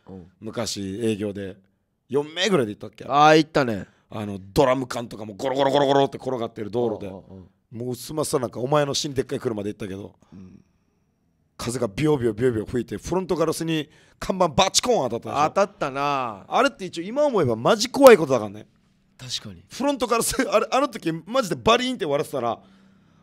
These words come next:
Speaker 2: どうなってたのかなと思うけどね。
Speaker 1: 怖いな、確かに。
Speaker 2: だってそんなのってもう映画とかドラマでしか見たことないような感じだけど、
Speaker 1: まあまあまあまあ。
Speaker 2: まさかその時自分がもしね、もう体験することになってたら、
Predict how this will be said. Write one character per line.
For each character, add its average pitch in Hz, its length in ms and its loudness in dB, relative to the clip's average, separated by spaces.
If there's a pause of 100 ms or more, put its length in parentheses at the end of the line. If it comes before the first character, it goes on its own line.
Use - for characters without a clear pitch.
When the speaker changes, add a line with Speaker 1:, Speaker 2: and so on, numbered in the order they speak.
(420)
Speaker 2:
ど 143 280 -2
う 247 60 6
な 285 80 6
っ - 40 -2
て - 60 -6
た 185 80 4
の 131 60 0
か 110 80 -6
な 110 60 -6
と 101 40 -8
思 101 100 -10
う 90 40 -12
け 92 80 -12
ど 87 40 -20
ね。 - 80 -20 (380)
Speaker 1:
怖 135 240 0
い 131 60 -4
な、 120 100 -6
確 - 220 -14
か - 100 -20
に。 87 160 -20 (260)
Speaker 2:
だ 151 100 2
っ - 20 0
て 117 60 -4
そ 196 120 -4
ん - 20 -4
な 254 80 2
の 220 60 -4
っ - 20 -16
て 139 60 -6
も 120 140 -4
う 127 40 2
映 208 220 8
画 254 140 4
と 175 120 -6
か 120 120 -8
ド 120 160 -4
ラ 214 100 0
マ 208 140 -2
で 135 80 -4
し - 100 -8
か 120 100 -8
見 110 120 -6
た 131 80 -2
こ 117 100 -4
と 120 80 -10
な 110 120 -6
い 113 60 -4
よ 110 60 -6
う 104 40 -10
な 104 40 -10
感 139 180 4
じ 131 60 -2
だ 135 60 2
け 127 80 2
ど、 117 60 -4
Speaker 1:
ま 117 60 0
あ 117 40 -2
ま - 0 -
あ - 20 -4
ま 110 100 -2
あ - 40 -2
ま 104 40 -4
あ。 95 40 -6
Speaker 2:
ま - 80 -4
さ - 20 -20
か 175 100 -10
そ 170 140 -10
の 165 80 -14
時 147 100 -14
自 113 160 -12
分 143 140 -12
が 135 100 -6
も 131 120 -12
し 135 100 -18
ね、 170 200 -4
も 104 100 -10
う 104 40 -14
体 127 180 -10
験 123 140 -12
す 101 60 -12
る 123 80 -8
こ 110 60 -10
と 110 60 -14
に 107 60 -12
な 110 60 -10
っ 110 40 -12
て - 80 -16
た 117 80 -10
ら、 107 140 -8